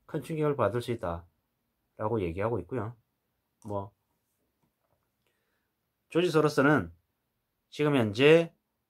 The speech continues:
중국의 시진핑에 대해서도 삼 기 집권을, 삼 기 집권을 할 수 있을까, 가능할까라고 의구심을 가지고 있습니다. 지금 현재 통제 불능 상태의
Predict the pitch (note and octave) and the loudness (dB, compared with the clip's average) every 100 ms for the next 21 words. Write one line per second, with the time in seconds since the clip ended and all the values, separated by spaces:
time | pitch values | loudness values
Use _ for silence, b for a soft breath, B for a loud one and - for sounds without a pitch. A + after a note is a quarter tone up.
0 | _ _ D#3 F#3+ D#3+ G#2 G2+ D3 D3+ _ | _ _ -6 -2 -2 0 0 0 -4 _
1 | _ _ - F3+ F#3+ A#3 F#3 A2+ F2+ F2+ | _ _ -4 -2 0 2 2 2 0 -2
2 | G#2 C#3+ G#2+ - _ _ _ _ _ - | 0 2 2 -2 _ _ _ _ _ -4
3 | C3+ B2+ E3 F3+ - F3+ - D#3 D3 F#3+ | -2 0 2 0 0 -8 -4 -2 0 -2
4 | - - C3+ D3 D3 G#3 G#3 F#3+ - F3+ | -4 -8 -4 -2 2 2 2 -2 0 4
5 | C3+ C#3+ G#2 - _ _ _ - A#3 A#3 | 6 6 4 -4 _ _ _ -2 -2 0
6 | A2 E3 F3 G2+ G2+ F#2 F2 _ _ _ | -4 -4 -4 2 4 2 -2 _ _ _
7 | - F#2+ G#2 C3 G#3+ - A2+ F#2+ F2+ _ | -6 -4 0 4 4 6 4 4 0 _
8 | _ _ A2 A#2 C3 C#3 B2+ D#3+ A#3 C3 | _ _ 0 2 2 0 0 2 2 6
9 | B2 A2 F2+ E2 F2+ F2 E2+ - C3+ C#3+ | 4 4 -4 -8 -8 -6 -6 -2 0 2
10 | B2 F#3+ G3+ _ _ _ _ _ - - | 2 0 0 _ _ _ _ _ -20 -6
11 | F#3 D#3+ E3+ G#3 - G#3 A#3 F3+ C3 A#2+ | -2 0 2 0 0 0 0 2 0 2
12 | C3 F3+ | 4 4